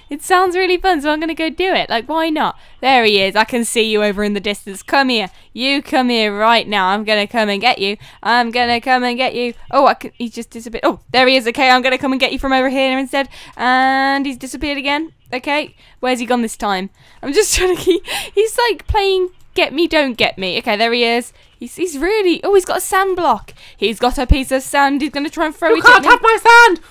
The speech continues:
Speaker 2: You can't have my sand! No, it's my sand! You can't have it!
Speaker 1: You can't,
Speaker 2: You
Speaker 1: it's my
Speaker 2: can't have
Speaker 1: sand!
Speaker 2: it!
Speaker 1: It's my sand!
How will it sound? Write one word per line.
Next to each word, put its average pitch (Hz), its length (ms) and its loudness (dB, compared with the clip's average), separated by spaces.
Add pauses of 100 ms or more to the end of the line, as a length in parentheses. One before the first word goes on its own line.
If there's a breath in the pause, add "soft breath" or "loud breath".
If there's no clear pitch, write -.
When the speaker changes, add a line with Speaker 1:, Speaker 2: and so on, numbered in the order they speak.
(100)
Speaker 2:
You 466 80 8
can't 494 260 6
have 453 100 2
my 480 120 8
sand! 440 380 2 (280 soft breath)
No, 415 60 6 (140)
it's 508 160 2
my 453 200 6
sand! 427 320 6
You 415 80 0
can't 403 220 0
have 403 140 0
it! 392 100 -6
Speaker 1:
You 349 300 -2
can't, 453 180 6
Speaker 2:
You 415 40 0
Speaker 1:
it's - 80 -6
my 392 100 2
Speaker 2:
can't 480 140 0
have 359 100 0
Speaker 1:
sand! 415 100 2
Speaker 2:
it! - 180 -10
Speaker 1:
It's - 220 -2
my 415 320 0
sand! 403 300 0